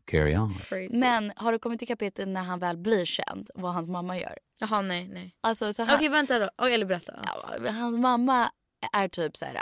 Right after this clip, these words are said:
Speaker 3: alltså hon är verkligen typ, verkar vara country och så här, de kommer inte från mycket pengar, bla, bla. Så han blir känd. Hon <laughs> bjuder in massa interviewers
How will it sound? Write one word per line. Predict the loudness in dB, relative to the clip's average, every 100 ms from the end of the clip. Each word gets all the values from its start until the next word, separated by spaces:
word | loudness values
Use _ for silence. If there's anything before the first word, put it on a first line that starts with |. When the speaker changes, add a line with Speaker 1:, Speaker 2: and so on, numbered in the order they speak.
| 0
Speaker 3:
alltså | 0 -2
hon | -2
är | -4
verkligen | -6 -8 -14
typ, | -16
verkar | -10 -8 -6 -8 -10
vara | -6 -8 -10 _ _ -16 -6
country | -4 -4 -6 -10 -10 -10 -10 -10
och | -10 -8
så | -8
här, | -6 -4 -4 -4
de | -4
kommer | -4 -6 -6
inte | -4 -6 -4 -6 -6
från | -6 -4 -6 -10 -20 -20 -14
mycket | -8 -6 -6 -6 -6
pengar, | -4 -4 -4
bla, | -4
bla. | -6 -6 -12
Så | -6 -4
han | -2 0 0
blir | 0 -4
känd. | -4 -4 -4 -6 -12 _ _ _
Hon | -2 2 4 2 0 -6 -10 -10
<laughs> | -14 -14 -8 2
bjuder | 2 2 -2
in | 0 2 2 2
massa | 2 0 0
interviewers | 0 2 0 0 -2 -2 -4